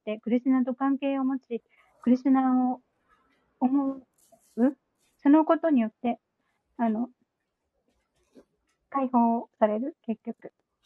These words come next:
という点が心に残りました。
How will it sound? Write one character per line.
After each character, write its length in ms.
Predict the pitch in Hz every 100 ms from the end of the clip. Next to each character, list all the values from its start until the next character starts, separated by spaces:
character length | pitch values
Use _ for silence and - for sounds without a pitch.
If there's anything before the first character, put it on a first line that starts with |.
| _ _ _ _ _ _ _ _ _ _ -
と 240 | 247 233 - -
い 60 | 233
う 340 | 233 226 226 -
点 320 | 233 220 220 381 _ _ _ _ _ _ _ _ _ _ _ 240
が 200 | 262 -
心 320 | 240 247 233
に 140 | 226 214
残 180 | 220
り 80 | 226
ま 180 | 226 226
し 80 | _
た。 160 | 339